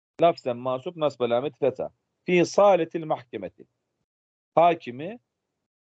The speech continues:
mahkeme salonunda gördüm. Şimdi eğer merfu ve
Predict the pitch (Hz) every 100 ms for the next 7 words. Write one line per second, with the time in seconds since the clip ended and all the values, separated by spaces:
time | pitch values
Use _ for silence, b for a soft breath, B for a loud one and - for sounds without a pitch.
0 | _ _ 151 151 156 147 131 131 120 117
1 | 135 156 135 117 92 95 92 90 87 -
2 | _ _ _ _ _ _ _ _ _ -
3 | 277 214 160 208 - _ _ _ _ _
4 | _ _ _ - 180 220 240 165 - _
5 | _ _ 139 131 147 170 170 - 226 214
6 | 156 117